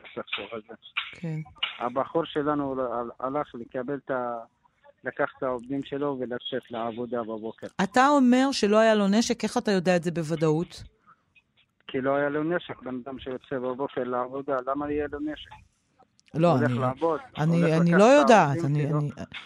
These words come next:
Speaker 2: איזה סיבה
Speaker 1: הוא
Speaker 2: יש ל-, למג"ב, אה, ל-, לשקר, להמציא את זה?
Speaker 1: הם כל הזמן עושים את זה, זה לא חדש. כל הזמן, הם כל הזמן משקרים, הם כל הזמן מלבישים תיקים לאנשים,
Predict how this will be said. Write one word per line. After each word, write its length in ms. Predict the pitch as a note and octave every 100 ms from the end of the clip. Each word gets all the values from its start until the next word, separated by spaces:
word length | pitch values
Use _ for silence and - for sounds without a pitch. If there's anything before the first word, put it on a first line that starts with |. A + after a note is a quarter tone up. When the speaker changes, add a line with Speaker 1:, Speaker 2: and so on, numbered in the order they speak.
| -
Speaker 2:
איזה 220 | F#3 A3+ B3+
סיבה 300 | C4 G#3+ G#3+
Speaker 1:
הוא 80 | A3
Speaker 2:
יש 340 | G#3 - -
ל-, 320 | G3 F#3 E3+
למג"ב, 560 | F3+ F3 E3 F3+ F3+ F3
אה, 140 | F3 D#3+
ל-, 280 | C#3+ F#2
לשקר, 460 | D#3 - - F3 E3
להמציא 460 | D3+ D3+ - D3+ C#3
את 60 |
זה? 120 | C3 C3 - - - - _ - _ _ -
Speaker 1:
הם 580 | C#3+ C#3+ D3 D3 D3 C#3+
כל 220 | - F#3+
הזמן 380 | G#3 F#3+ G3 F#3
עושים 320 | D3 - C#3
את 60 | B2+ A#2+
זה, 80 | B2 A#2
זה 80 | C3
לא 100 | C3+
חדש. 500 | - C#3 C#3 A#2+ - _
כל 80 | C#3+
הזמן, 300 | C#3+ C#3 C#3+
הם 80 | C#3 -
כל 160 | D#3+
הזמן 300 | D#3 D3+ D3+
משקרים, 680 | D3 C3+ C3+ - C#3+ C#3+ C3+
הם 60 | B2 -
כל 180 | D3 C#3+
הזמן 320 | C3+ D3 C#3+ - _ _ _ -
מלבישים 500 | C3+ C3+ C3 C3 D3 B2+
תיקים 280 | C#3 - C#3+
לאנשים, 580 | C3+ C3 C3 B2 C#3